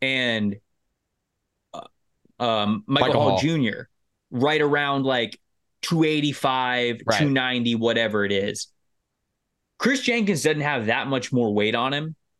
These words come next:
Speaker 1: and the man's an absolute anchor. He is, th-, this was one of my favorite watches that I had, and he ended up being that last prospect that I watched. Twenty-two total pressures last year.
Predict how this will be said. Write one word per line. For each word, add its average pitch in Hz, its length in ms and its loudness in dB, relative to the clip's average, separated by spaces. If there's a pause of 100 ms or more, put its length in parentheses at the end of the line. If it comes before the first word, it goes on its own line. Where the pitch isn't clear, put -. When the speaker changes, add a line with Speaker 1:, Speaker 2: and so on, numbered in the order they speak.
(200)
Speaker 1:
and 147 280 -2 (320)
the 127 180 2
man's 165 560 0
an 120 80 0
absolute 120 580 -2
anchor. 101 440 -4 (420)
He 226 300 2
is, 175 300 0
th-, 160 300 -4
this 220 240 0
was 202 200 0
one 156 160 -2
of 135 60 -2
my 110 180 -2
favorite 151 720 -2 (260)
watches 117 600 -2
that 101 120 0
I 107 160 -2
had, 104 280 -2
and 101 40 -6
he 110 160 -2
ended 120 200 -2
up 113 100 -4
being 113 180 -2
that 107 160 -4
last 101 300 -4
prospect 101 440 -6
that 92 120 -4
I 95 80 -6
watched. 92 420 -6 (300)
Twenty-two 202 360 0
total 180 280 -2
pressures 120 420 -4
last 107 300 -4
year. 98 240 -2